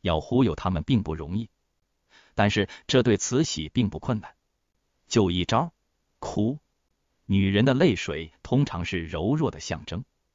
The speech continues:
历史辩证法教导我们，凡事都有另一面，有时候钢铁能化为绕指柔，又有时候泪水也可以是最强悍的武器。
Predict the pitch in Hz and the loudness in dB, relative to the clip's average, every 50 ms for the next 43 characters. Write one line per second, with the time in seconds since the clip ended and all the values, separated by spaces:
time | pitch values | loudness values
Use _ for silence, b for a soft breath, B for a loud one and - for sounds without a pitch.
0 | _ _ _ _ _ _ _ _ _ _ _ - 113 113 107 95 - 101 95 101 | _ _ _ _ _ _ _ _ _ _ _ -2 2 2 2 2 2 0 2 2
1 | 117 107 107 123 113 104 - 85 78 - - 104 92 87 85 98 98 78 76 78 | 4 4 4 4 2 2 0 -2 -4 -2 0 -2 0 0 0 0 0 -2 -6 -10
2 | - _ _ _ _ _ _ - 92 98 139 139 - 110 - - 135 143 113 78 | -14 _ _ _ _ _ _ 0 0 2 2 2 2 0 2 2 2 2 2 0
3 | 82 107 165 165 107 80 76 - - _ _ _ _ _ _ _ _ - 107 85 | 0 2 2 2 2 0 -4 -12 -16 _ _ _ _ _ _ _ _ -6 -6 -4
4 | 78 - 92 - 107 90 85 - - 123 156 151 - - 92 80 80 87 98 98 | -4 -4 -2 0 0 0 0 2 2 4 4 2 0 0 -4 -4 -2 -2 -2 0
5 | - 98 80 82 87 98 123 135 101 - - - 85 80 - 71 95 131 - _ | 0 0 0 0 0 0 0 -2 -2 -4 -6 -8 -10 -10 -10 -12 -14 -14 -16 _
6 | _ _ _ _ - 110 98 87 82 76 73 - - 78 - 80 71 _ b b | _ _ _ _ -2 0 0 0 0 -2 -6 -8 -10 -8 -8 -8 -8 _ b b
7 | b b b b - 101 104 101 95 - - 85 80 78 90 87 - - 90 85 | b b b b 0 2 2 2 2 0 -2 -2 -2 -2 -4 -4 -2 -2 -4 -4
8 | 87 - 90 87 - 131 107 82 - - - 90 101 127 139 - 120 104 85 78 | -2 -4 -4 -2 0 0 0 0 -2 -6 -4 -2 -2 -2 -2 -2 -2 -2 -4 -6
9 | 76 76 76 - - 160 139 | -8 -10 -10 -8 -6 -6 -6